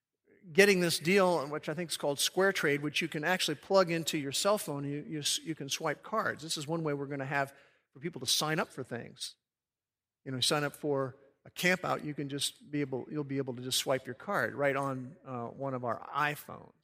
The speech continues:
Google Wallet is out there. Um, you've seen the commercial on television. Have you seen the commercial, uh, where,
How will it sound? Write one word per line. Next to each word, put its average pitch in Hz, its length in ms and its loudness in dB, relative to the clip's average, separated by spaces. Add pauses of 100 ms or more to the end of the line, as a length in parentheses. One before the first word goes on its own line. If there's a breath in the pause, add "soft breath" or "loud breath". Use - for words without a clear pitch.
(960)
Google 180 320 8
Wallet 165 520 8 (800)
is 139 220 2
out 113 280 -2
there. 117 320 -6 (1000)
Um, 127 420 -4 (640)
you've 311 160 10
seen 339 180 8
the 233 60 8
commercial 220 460 8
on 165 100 6
television. 202 480 6
Have 185 80 4
you 202 60 2
seen 240 160 4
the 226 80 0
commercial, 214 540 2 (420 loud breath)
uh, 139 380 2 (200)
where, 175 520 8